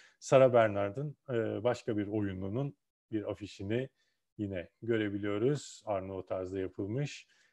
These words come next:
Lalique tarafından yapılmış bir saç tokasının olağanüstü tasarımı, metal ve cam. Yine, e, Emile Gallé, Lalique, e, üretiminin en büyük rakibi olan Daum kristallerinin designer'ı olarak, tasarımcısı olarak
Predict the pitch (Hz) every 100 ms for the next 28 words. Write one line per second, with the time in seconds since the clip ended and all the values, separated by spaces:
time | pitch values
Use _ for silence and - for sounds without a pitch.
0 | _ - 127 151 - - 107 - 104 98
1 | 98 90 101 98 123 - 107 95 - -
2 | _ - 123 104 - 90 92 - 92 80
3 | - _ _ 110 92 87 80 - - 90
4 | _ _ _ 95 90 92 85 92 120 135
5 | - _ _ _ _ - 101 - 82 87
6 | 87 101 123 143 _ _ _ _ _ 120
7 | 156 147 147 - 127 123 120 120 143 160
8 | 123 143 147 131 160 _ _ _ - 120
9 | 151 135 - - - _ _ _ - 113
10 | 107 104 101 104 117 117 113 113 143 160
11 | 143 - 185 156 123 113 - 104 - 101
12 | 107 107 131 131 98 151 135 107 110 98
13 | - 101 95 98 110 143 117 113 113 107
14 | 98 95 90 87 87 - 95 107 98 92
15 | - 98 87